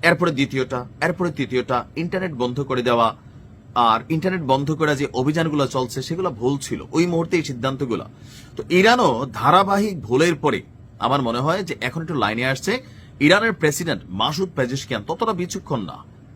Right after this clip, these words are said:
তারপরেও দিন শেষে তিনি বুঝতে পারছেন জনগণকে সাথে নিয়ে বিষয়টার সমাধান দরকার। তোমাদের কি দরকার কি? যেমন বাংলাদেশে আন্দোলনটা ছিল কি? কোটা দাবি,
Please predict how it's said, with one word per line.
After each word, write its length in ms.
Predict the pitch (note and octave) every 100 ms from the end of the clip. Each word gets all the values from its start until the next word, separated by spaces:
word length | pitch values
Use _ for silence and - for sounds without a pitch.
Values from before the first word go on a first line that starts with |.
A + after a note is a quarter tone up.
| -
তারপরেও 500 | C#3+ C#3 D#3+ F#3 C4 - - - - F#2+
দিন 200 | F3 G3
শেষে 260 | C4+ A#3+
তিনি 180 | G#3+ F3
বুঝতে 280 | C3 - D#3
পারছেন 380 | D3+ - A#2+ G2 - - - - F2
জনগণকে 560 | C#3+ D#3 F3 G3 G3
সাথে 300 | G3+ B2+ -
নিয়ে 180 | D3 D#3+
বিষয়টার 280 | B2 A2+ D3+
সমাধান 420 | - F3 A#3+ A3
দরকার। 260 | D#3+ A2+ G#2+
তোমাদের 320 | C3+ E3 F3+
কি 260 | G3+ G#3+ G#3 - - - - -
দরকার 440 | E3 F3+ G#3 G#3
কি? 180 | - F2+ G2
যেমন 160 | D#3
বাংলাদেশে 360 | D#3 D#3+ E3+ F#3
আন্দোলনটা 360 | F3+ F3 F3+ F3
ছিল 160 | F#3
কি? 200 | F3 G#2 -
কোটা 260 | A#3+ B3 B3+
দাবি, 260 | D3+ F2+